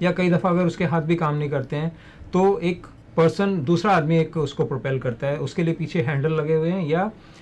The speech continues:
उसके wheel भी छोटे कर दिए जाते हैं क्योंकि side wheel उसको ज़रूरत नहीं है कि वो, अ, खुद से propel नहीं कर सकते हैं, तो इसलिए side के wheel छोटे करके उसकी width को थोड़ा और compact किया जाता है ताकि किसी छोटे दरवाजे से भी वो निकल सके या कहीं carry करने के लिए उसका weight कम हो जाता है,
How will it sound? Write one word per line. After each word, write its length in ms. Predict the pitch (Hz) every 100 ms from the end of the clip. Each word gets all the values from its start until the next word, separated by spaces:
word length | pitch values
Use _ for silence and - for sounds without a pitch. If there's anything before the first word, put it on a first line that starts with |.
| - -
उसके 200 | - 202
wheel 200 | 175 185
भी 100 | 185
छोटे 300 | - 147 160
कर 160 | 135
दिए 200 | 117 131
जाते 260 | 131 127 131
हैं 120 | 131
क्योंकि 200 | 139 151
side 260 | 151 143 143
wheel 200 | 156 156
उसको 200 | 135 156
ज़रूरत 400 | 131 143 160 165
नहीं 140 | 156
है 100 | 156
कि 100 | 156
वो, 260 | 147 147 147 -
अ, 440 | 147 147 147 143
खुद 240 | - 165
से 180 | 156 170
propel 420 | 151 139 123 165
नहीं 120 | 160 135
कर 100 | 123
सकते 300 | 123 - 120
हैं, 160 | 113 - - -
तो 60 |
इसलिए 220 | 170 196 185
side 220 | 160 151
के 100 | 180
wheel 140 | 175
छोटे 320 | 165 156 147
करके 340 | 165 151 190 190 - - -
उसकी 220 | - 196
width 220 | 175 165
को 120 | -
थोड़ा 200 | 175 185
और 160 | 165 170
compact 460 | 160 127 175 - 156
किया 140 | 123
जाता 220 | 120 113
है 60 | 120
ताकि 240 | 117 165
किसी 340 | 135 123 170 165 - - - -
छोटे 260 | - 165 208
दरवाजे 360 | 185 165 160
से 140 | 160 156
भी 120 | 156
वो 140 | 147
निकल 240 | 131 123 127
सके 360 | 123 117 151
या 200 | 135 147
कहीं 220 | 165 170 165
carry 280 | 160 147
करने 280 | 165 165 160
के 80 | 156
लिए 120 | 160
उसका 180 | 156 165
weight 260 | 127 165 170
कम 160 | 160
हो 140 | 135 123
जाता 240 | 117 117
है, 120 | 185